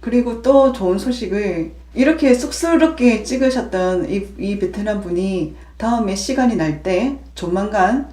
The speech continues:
경기를 한번 같이 하자고 그랬거든요. 지금 이 영상을 찍으시는 분이랑 베트남 분이랑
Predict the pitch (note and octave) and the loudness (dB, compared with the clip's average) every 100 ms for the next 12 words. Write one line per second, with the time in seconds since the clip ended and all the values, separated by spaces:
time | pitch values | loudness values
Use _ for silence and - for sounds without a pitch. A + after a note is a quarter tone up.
0 | - G3 A#3+ B3 B3 F#3 F#3 F#3+ G3 F#3 | -6 -2 2 4 4 2 2 0 -2 -6
1 | A3+ A#3 D#4+ C4 G3+ F3+ D#3+ C#3+ - - | -4 -2 0 0 0 0 -2 -6 -12 -6
2 | F3+ F3+ D#3+ D3+ F#3+ - - - - - | -6 -4 -6 -2 -2 -4 -10 -20 -20 -20
3 | - - - - - - - - - A#3 | -20 -20 -20 -20 -20 -20 -20 -20 -6 0
4 | A#3+ B3 - G#3+ F3+ F3 C4+ C#4 D#4 D#4+ | 2 2 0 -2 0 2 2 2 2 2
5 | D#4 B3 G#3+ F#3+ F#3+ F3 D#3+ G#3+ D4+ - | 0 0 -2 -2 0 0 2 2 0 -2
6 | - F3+ G#3+ G#3+ G#3+ F#3 F3 F#3 G3 D#3+ | -6 -6 -4 -4 -4 -4 -2 0 0 -2
7 | D#3 | -6